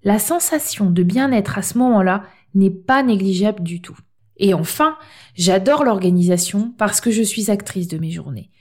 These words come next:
J'ai le choix de les organiser comme je veux, j'ai la liberté de faire les choses dans l'ordre où je veux, au rythme où je le décide. Ça me permet de ne pas me laisser déborder et de ne pas me laisser envahir par le stress lié à la gestion, euh, de la dernière minute.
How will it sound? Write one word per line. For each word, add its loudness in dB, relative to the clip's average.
J'ai 0
le 2
choix 0
de -10
les 0
organiser 0
comme 2
je 2
veux, 0
j'ai 2
la 4
liberté -2
de -2
faire -4
les 0
choses -2
dans 2
l'ordre 2
où 0
je 0
veux, -2
au 2
rythme -4
où 2
je -2
le 0
décide. -4
Ça 0
me -2
permet 2
de 2
ne 4
pas 2
me 2
laisser 0
déborder 0
et 2
de 2
ne 2
pas 2
me 4
laisser 2
envahir 0
par -2
le -4
stress -2
lié 0
à 4
la 2
gestion, 0
euh, -4
de -8
la 0
dernière -2
minute. -12